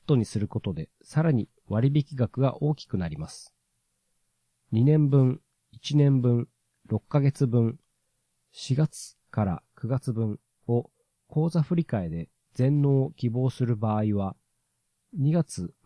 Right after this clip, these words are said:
末日までに杉並年金事務所にお申し込みください。郵送での手続きも可能です。問い合わせ、杉並年金事務所。電話、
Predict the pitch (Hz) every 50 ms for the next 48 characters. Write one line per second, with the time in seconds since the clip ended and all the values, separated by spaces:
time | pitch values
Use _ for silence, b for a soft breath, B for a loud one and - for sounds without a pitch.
0 | 104 107 - - 135 143 156 139 - - 147 143 139 127 101 85 76 76 76 139
1 | - _ _ _ _ _ _ _ _ _ _ _ - - 131 143 160 170 160 160
2 | 156 156 160 160 160 143 - 160 156 151 135 139 143 151 156 - - 98 110 123
3 | - - _ - 113 107 113 120 117 - - - 113 110 - - 110 104 98 -
4 | - 92 78 - _ _ _ _ _ _ _ _ _ _ _ _ _ _ _ _
5 | _ _ _ _ - 143 160 170 160 - 180 175 180 170 170 139 113 - - -
6 | 113 - - 117 110 113 - 107 107 127 139 147 - 113 104 101 95 92 85 85
7 | 85 - - - - _ _ _ _ _ _ _ _ _ _ _ _ _ _ _
8 | _ _ _ _ _ _ _ _ _ - 131 131 135 131 135 131 127 120 - -
9 | 120 117 - - _ _ _ _ _ _ _ _ _ - 131 127 139 151 170 165
10 | 160 156 156 156 156 143 - - 151 147 131 123 127 127 127 123 - 110 98 -
11 | - _ _ _ _ _ _ _ _ _ _ _ _ _ 117 120 123 127 123 120
12 | 113 113 -